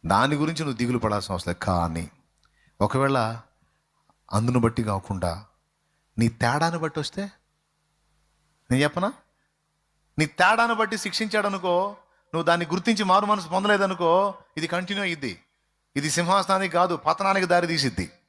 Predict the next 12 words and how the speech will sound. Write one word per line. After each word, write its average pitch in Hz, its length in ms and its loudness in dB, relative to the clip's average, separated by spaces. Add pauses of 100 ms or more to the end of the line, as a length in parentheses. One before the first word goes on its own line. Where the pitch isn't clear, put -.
(840)
అర్థమైందో 151 420 0
కాలేదో 139 360 -2
మరి 127 180 -2
మీకు? 104 300 -6 (1600)
నిజంగా 120 260 2
అర్థమైందా? 117 460 -4 (2750)
మంచిగా 156 460 0
ఉండి 190 340 -2
కూడా 190 420 -2
శిక్ష - 320 -8
వస్తుంది 175 500 -2
అంటే 175 340 -2